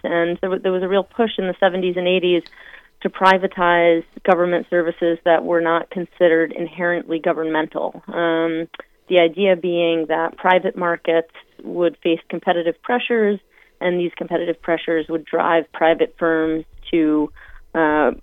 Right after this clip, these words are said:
offer products that are of higher quality and lower cost. So the idea of privatization is that private firms can, can produce more, uh, cost effectively or efficiently than, uh, than a, than a government monopoly. Um,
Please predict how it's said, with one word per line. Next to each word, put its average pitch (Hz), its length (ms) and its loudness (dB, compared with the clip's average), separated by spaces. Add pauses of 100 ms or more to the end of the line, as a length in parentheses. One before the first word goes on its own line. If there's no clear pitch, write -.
offer 160 280 4
products 156 460 0
that 156 100 -2
are 147 160 0
of 151 220 0
higher 156 260 0
quality 147 500 0
and 143 120 -2
lower 135 240 0
cost. - 340 -8 (220)
So 165 100 4
the 156 140 2
idea 165 280 4
of 165 120 -4
privatization 180 880 0
is 160 420 4
that 151 280 0
private 160 380 0
firms 160 360 -2
can, 151 280 -4 (420)
can 160 140 -4
produce 160 340 -2 (160)
more, 160 640 2 (100)
uh, 151 300 2 (120)
cost 156 260 -2
effectively 151 600 -2
or 139 80 2
efficiently 151 680 -4
than, 139 560 -4
uh, 143 300 -4
than 147 180 0
a, - 100 -4 (140)
than 147 140 0
a 139 200 -2 (220)
government 156 360 2
monopoly. 135 600 -4 (580)
Um, 170 460 0